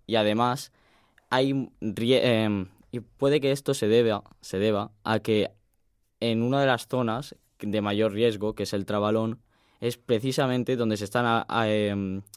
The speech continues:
aprobando proyectos urbanísticos y se están construyendo muchas más casas, generando un posible conflicto de intereses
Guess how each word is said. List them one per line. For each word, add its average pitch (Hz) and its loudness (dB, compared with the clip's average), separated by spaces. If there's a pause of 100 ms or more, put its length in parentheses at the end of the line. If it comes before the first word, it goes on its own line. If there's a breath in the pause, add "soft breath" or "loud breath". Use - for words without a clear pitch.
(100)
aprobando 113 0
proyectos 104 -2
urbanísticos 113 -4 (600 soft breath)
y 117 0
se 117 0
están 110 -2
construyendo 113 0
muchas 104 -2
más 101 -4
casas, 98 -8 (800 soft breath)
generando 117 -2
un 107 -2
posible 110 -2
conflicto 101 -4
de 110 2
intereses 110 -2